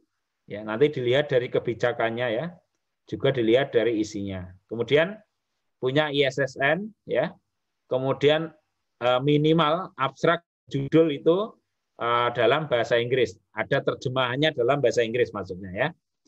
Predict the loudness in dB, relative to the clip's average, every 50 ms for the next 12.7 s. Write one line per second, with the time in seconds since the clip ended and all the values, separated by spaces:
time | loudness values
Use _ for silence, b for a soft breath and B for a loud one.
0 | _ _ _ _ _ _ _ -6 -6 -2 2 4 6 6 4 2 -2 -4 -4 -6
1 | -8 -10 -12 -10 -10 -4 0 2 2 2 2 0 -2 -8 0 0 0 2 2 0
2 | -2 -2 -6 -6 -4 -4 -4 -2 -2 -4 0 2 2 2 2 2 2 0 2 2
3 | -2 -2 -2 -4 -6 -6 -2 -2 -2 -2 -2 -2 -2 -2 -4 -2 0 -2 -2 -2
4 | -6 _ _ _ -8 -8 -8 -8 -8 -14 _ _ _ _ 2 4 4 4 4 4
5 | 2 2 2 2 0 0 2 2 0 -2 -2 0 0 0 0 0 -2 -6 _ _
6 | _ _ _ _ _ _ _ -10 -10 -2 0 0 0 2 2 2 2 2 0 -2
7 | -2 -4 -4 -4 -6 -6 -6 -6 -10 -12 -16 _ _ _ _ _ _ _ _ _
8 | _ _ -4 0 2 4 4 4 4 2 0 4 4 4 4 4 2 4 4 2
9 | 0 -2 -6 _ 0 2 4 6 6 6 6 6 6 4 4 2 2 2 -2 -2
10 | -2 -2 -2 0 0 2 2 4 4 4 4 2 0 -4 -6 -2 2 2 2 0
11 | 0 _ 2 2 2 2 0 -4 0 2 2 4 4 2 2 0 -2 -6 -8 -10
12 | -12 _ _ _ _ _ _ -2 4 6 6 6 4